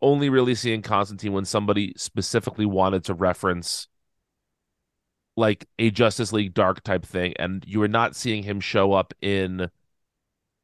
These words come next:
a Superman title or a whatever title. And, and maybe that doesn't matter to some people, but again, I like it when all this stuff interacts. So I'm just afraid that if you don't bust them out of the silo now, they're gonna wind up being siloed just in perpetuity.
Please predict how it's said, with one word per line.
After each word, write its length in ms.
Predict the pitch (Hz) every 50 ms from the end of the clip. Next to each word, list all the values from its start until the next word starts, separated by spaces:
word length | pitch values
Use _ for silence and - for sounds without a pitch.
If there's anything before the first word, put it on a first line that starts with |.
| _ _ _
a 100 | 143 170
Superman 500 | 165 - - 208 170 165 131 127 120 113
title 480 | 101 - 117 104 101 101 98 92 92 92
or 200 | - 117 120 123 123
a 60 | 123
whatever 360 | 127 135 135 139 139 120 120
title. 360 | 110 - 110 101 95 92 90
And, 200 | 71 82 107 117 -
and 100 | 117 123
maybe 200 | 131 156 165 180
that 100 | 175 156
doesn't 200 | 160 131 131 120
matter 240 | 107 107 113 120 131
to 80 | 131
some 120 | - 151 135
people, 180 | 151 147 156
but 100 | 135 135
again, 220 | 135 127 139 110 - -
I 120 | - 117
like 240 | 120 120 123 127 -
it 80 | 127 -
when 120 | 95 104
all 120 | 98 104
this 160 | 98 98 95 92
stuff 400 | - - 95 90 87 - - _ _ _ _ _ _ _ _ _ _ _
interacts. 480 | - 107 92 - 98 101 92 82 - -
So 100 | - -
I'm 200 | - - 143 156
just 180 | 165 175 151 -
afraid 300 | 143 - 151 135 127 120
that 100 | 117 -
if 120 | 110 95
you 100 | 107 113
don't 400 | 104 90 127 127 127 123 90 -
bust 200 | - 117 107 -
them 100 | - 110
out 80 | 107 104
of 40 | 98
the 80 | 95
silo 320 | 92 - 101 95 95 95 92
now, 400 | 92 95 90 87 82 82 82 82 - _ _ _ _ _
they're 120 | - 113 107
gonna 180 | 117 117 113
wind 420 | 113 110 110 110 107 107 104 95 107
up 180 | 101 - -
being 280 | - 104 98 92 92 90
siloed 640 | - - - 92 87 87 87 87 85 85 82 78 - - _ _ _ _ _ _ _ _ _ _ _ _ _ _ _ _ _ _ _
just 140 | - 95 -
in 100 | - 101
perpetuity. 680 | 90 104 95 - - - - 80 - - - - -